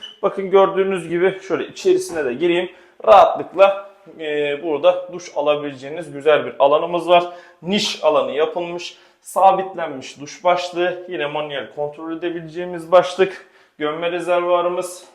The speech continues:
Burada büyük kocaman bir penceremiz. Bunların hepsi buğulu cam yapılmış. Lavabo takımı aynı şekilde tasarlanmış. Lake kapılarımız var. Hemen buradaki odadan başlayalım. Buradaki küçük bir oda.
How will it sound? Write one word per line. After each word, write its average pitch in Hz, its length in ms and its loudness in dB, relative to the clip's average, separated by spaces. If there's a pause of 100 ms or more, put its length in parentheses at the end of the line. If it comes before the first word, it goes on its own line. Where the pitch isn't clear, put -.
Burada 175 480 -2 (320)
büyük 175 420 -4 (200)
kocaman 156 480 -4
bir 175 160 -6 (800)
penceremiz. 180 680 -4
Bunların 151 300 -6
hepsi 156 180 -4 (160)
buğulu 143 280 -4
cam 160 260 2
yapılmış. 165 680 -6 (260)
Lavabo 175 360 2
takımı 143 420 -6 (240)
aynı 160 280 -6
şekilde 170 440 -6
tasarlanmış. 170 800 -2 (360)
Lake 170 280 2
kapılarımız 165 640 -4
var. 175 180 4 (280)
Hemen 160 260 -6
buradaki 165 300 -6
odadan 175 400 -4
başlayalım. 170 480 0 (520)
Buradaki 202 360 0
küçük - 340 -8
bir 156 180 -2
oda. 165 440 4